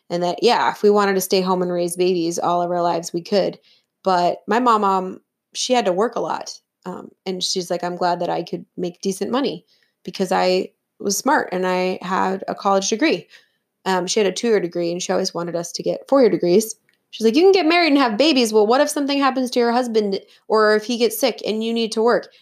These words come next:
You need to be able to make a good living." And I'm really grateful my mom pushed that because she was absolutely right. But the women in the church, our church, um, that was definitely not the main belief. The pastor's wife didn't work. The pastor's daughters didn't have jobs.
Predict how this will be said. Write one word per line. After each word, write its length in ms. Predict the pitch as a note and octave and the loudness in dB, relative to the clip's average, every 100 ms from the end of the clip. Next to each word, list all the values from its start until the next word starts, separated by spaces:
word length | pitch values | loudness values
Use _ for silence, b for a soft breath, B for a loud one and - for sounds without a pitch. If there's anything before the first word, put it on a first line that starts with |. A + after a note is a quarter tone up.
| b | b
You 200 | F#3 A#3+ | -2 0
need 160 | B3 | 2
to 80 | A3 | 0
be 140 | G#3+ G#3+ | 4 4
able 220 | G#3+ G#3+ | 6 4
to 60 | |
make 220 | G#3 G3 G3 | 2 -2 -6
a 40 | |
good 200 | F#3+ G3 | -6 -2
living." 320 | G3 E3 - _ _ _ _ - | -2 -2 -6 _ _ _ _ -4
And 80 | |
I'm 120 | F#3+ F3 | -4 -2
really 200 | E3+ - | -6 -6
grateful 340 | - - - | -8 -8 -10
my 140 | A1 | -12
mom 460 | - C#2 - G3+ - _ | -10 -10 -10 -14 -20 _
pushed 260 | - - - | -6 -4 -2
that 180 | - - - | -2 -4 -8
because 240 | G#3+ G#3 | -4 -2
she 120 | - | 0
was 160 | G#3+ G#3 | 0 0
absolutely 480 | G3+ G3+ - A3+ B3 | -4 -4 -6 -4 -4
right. 200 | D4 - _ _ _ _ _ _ _ - | -6 -8 _ _ _ _ _ _ _ -2
But 140 | A#3+ | 0
the 60 | A#3+ | 2
women 260 | C#4 C4+ A#3+ | 4 2 2
in 60 | |
the 80 | G3+ | 0
church, 320 | G3+ F#3+ F#3+ B B B | 0 -2 -2 B B B
our 220 | - G3+ | -2 0
church, 360 | G3+ F#3+ F#3+ - | 2 0 -2 -6
um, 320 | - E3+ D3+ - _ | -6 -6 -8 -18 _
that 200 | F#3 F3+ | -6 -4
was 140 | F3+ - | -4 -6
definitely 540 | F3 - F3 E3+ F3+ | -8 -8 -10 -8 -10
not 600 | F3+ F#3+ C4 - - - B B B | -4 0 0 0 -4 -6 B B B
the 160 | F#3+ G3+ | 0 0
main 560 | G3 F3+ E3+ F3 F3 E3 _ _ - | 2 0 -2 -4 -6 -10 _ _ -4
belief. 380 | F3+ E3 - | -2 -2 -2
The 60 | F#3+ | -4
pastor's 440 | F#3 G#3+ G#3 G3+ | 0 -2 0 0
wife 180 | G3+ F#3+ | 2 0
didn't 200 | G3 F#3 | -2 -2
work. 320 | F3+ F3 - _ _ _ _ _ _ - - | -4 -4 -8 _ _ _ _ _ _ -18 -4
The 80 | G3+ | -2
pastor's 440 | F#3+ F3+ - E3+ | 0 -2 -2 -2
daughters 480 | E3 D3+ F3 F3 - | -2 0 0 0 -4
didn't 240 | - D#3 | -6 -6
have 220 | F3 E3+ - | -8 -10 -8
jobs. 500 | - - G3 - | -6 -6 -6 -8